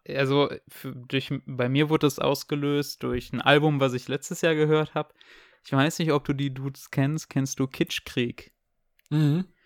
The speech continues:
Speaker 1: Das sind ja die Produzenten von Trettmann unter anderem.
Speaker 2: Ja.
Speaker 1: Und, äh, auch Haiti. Und, äh,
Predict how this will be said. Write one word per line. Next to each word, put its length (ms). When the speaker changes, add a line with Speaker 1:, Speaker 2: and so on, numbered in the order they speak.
Speaker 1:
Das 180
sind 200
ja 180
die 560
Produzenten 720
von 180
Trettmann 540
unter 340
anderem. 440
Speaker 2:
Ja. 120
Speaker 1:
Und, 300
äh, 60
auch 280
Haiti. 640
Und, 440
äh, 280